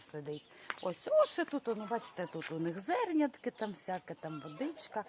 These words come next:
Воно вони, бачите, по-, бігають. Вони повсюди бігають, вони шкоди не роблять,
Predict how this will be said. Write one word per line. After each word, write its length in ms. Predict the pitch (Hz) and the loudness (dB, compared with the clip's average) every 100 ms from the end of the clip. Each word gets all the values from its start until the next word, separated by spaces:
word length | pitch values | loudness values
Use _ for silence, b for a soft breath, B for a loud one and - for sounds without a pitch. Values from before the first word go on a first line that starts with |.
| B B B - | B B B -8
Воно 320 | 190 294 320 | -4 -2 -2
вони, 280 | 247 220 190 | -4 -6 -4
бачите, 400 | 196 - - 180 | -4 -4 -6 -8
по-, 140 | 202 170 185 302 392 349 - | -6 -10 -10 -12 -12 -14 -8
бігають. 480 | 180 180 180 165 214 | -4 0 2 2 2
Вони 280 | 508 494 277 | 2 2 2
повсюди 560 | 208 156 - 147 143 135 | 0 -2 -2 -2 -2 -2
бігають, 220 | 220 330 | -4 2
вони 220 | 349 240 | 4 4
шкоди 460 | - - 190 160 185 | 2 0 0 2 2
не 180 | 277 | 2
роблять, 600 | 392 466 294 277 247 - | 2 4 4 4 2 0